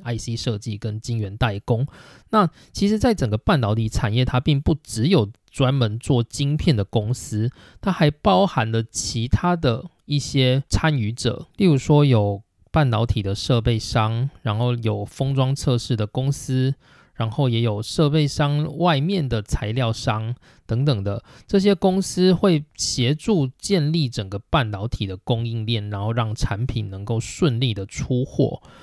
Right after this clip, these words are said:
所以就是半导体产业它并不只有专门在制造跟设计晶片的公司，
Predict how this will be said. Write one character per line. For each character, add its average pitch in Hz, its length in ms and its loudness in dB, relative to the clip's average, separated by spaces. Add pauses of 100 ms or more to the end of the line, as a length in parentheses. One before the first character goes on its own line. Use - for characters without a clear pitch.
所 - 160 2
以 180 60 6
就 180 160 2
是 196 140 0
半 180 280 0
导 120 140 2
体 117 140 0
产 107 200 -4
业 123 120 0
它 123 120 -4
并 135 240 -2
不 143 120 -2
只 113 240 -4
有 123 200 0 (140)
专 151 220 0
门 110 240 -2
在 127 180 -2
制 127 380 -6
造 117 320 0
跟 117 260 -4
设 120 320 -2
计 110 180 -6
晶 131 240 -4
片 143 160 -2
的 98 120 -6
公 110 240 -6
司， 113 280 -2